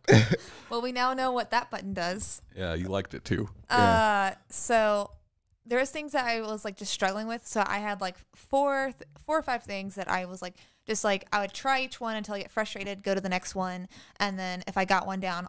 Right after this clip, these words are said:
Speaker 2: awesome. But a lot of times I was just, like, going around in the circle and not getting something done,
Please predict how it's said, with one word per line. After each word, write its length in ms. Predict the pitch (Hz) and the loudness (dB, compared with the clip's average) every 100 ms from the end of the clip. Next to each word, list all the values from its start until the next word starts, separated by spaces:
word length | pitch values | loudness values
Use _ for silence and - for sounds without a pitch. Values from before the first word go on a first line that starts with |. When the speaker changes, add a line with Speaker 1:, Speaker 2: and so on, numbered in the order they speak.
| - | -4
Speaker 2:
awesome. 520 | 196 190 208 196 190 | -4 -4 -6 -6 -2
But 160 | 190 - | -2 0
a 60 | |
lot 160 | 190 196 | 0 0
of 80 | 190 | -2
times 440 | 214 190 185 190 - | -4 -4 -6 -8 -6
I 120 | 196 | -6
was 160 | 190 180 | -6 -8
just, 220 | 180 - | -10 -2
like, 260 | 185 175 - - | -2 -2 -6 -8
going 260 | 196 202 196 | -2 0 2
around 220 | 190 190 | 2 2
in 40 | |
the 80 | 185 | 2
circle 400 | 262 254 254 240 | 0 2 4 2
and 140 | - 190 | 2 0
not 180 | 170 170 | -2 -4
getting 180 | 175 190 | -10 -10
something 260 | 180 175 | -8 -4
done, 440 | 190 226 220 220 | 0 0 0 -6